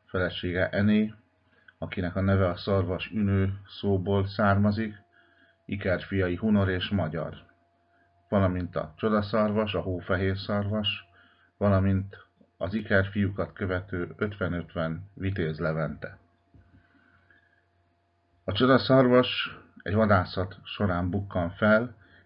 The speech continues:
és nyugat felé hívja, vonza a vadászokat, sebezhetetlen, nem lehet megsebezni se, se dárdával, se íjjal,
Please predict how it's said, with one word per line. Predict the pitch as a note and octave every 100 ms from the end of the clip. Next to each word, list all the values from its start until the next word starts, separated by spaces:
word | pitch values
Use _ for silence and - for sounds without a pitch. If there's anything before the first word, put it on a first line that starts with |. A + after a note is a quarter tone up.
| -
és | G2
nyugat | C3+ C#3+ F#2 G2
felé | A2 G2 F2+ E2 - _ _ _ _ _ _ _ _ _ _ _
hívja, | - A#2+ F#2+ G2
vonza | G2 A#2 A2+ G2+ G2
a | F#2 G2
vadászokat, | A2+ A2+ A2 G#2+ G2+ A2+ - B2+ - - - _ _ _
sebezhetetlen, | - G2 E2 D#2 F2+ F2 F2+ - F#2 G2 G#2 - _ _ _
nem | - G2+
lehet | F#2+ G2 F#2 - -
megsebezni | G#2 G2+ - F2+ F2 E2 E2+
se, | - E2 D#2 -
se | - G2+
dárdával, | G2 F#2 F#2 F2+ F2+ F2+ F2+ F2 - - - _
se | - - F#2+ D2+ - - -
íjjal, | G2+ G2 G#2 G#2 A2+ -